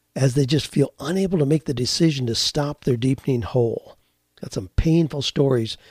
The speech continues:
in that regard. Well, let's move on. Just where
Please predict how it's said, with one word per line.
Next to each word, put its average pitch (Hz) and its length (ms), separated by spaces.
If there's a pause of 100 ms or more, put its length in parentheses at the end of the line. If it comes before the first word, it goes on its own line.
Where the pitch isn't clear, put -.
(480)
in 123 140
that 120 180
regard. 107 560 (220)
Well, 143 260
let's 143 280
move 139 220
on. 107 300
Just 127 300
where 123 240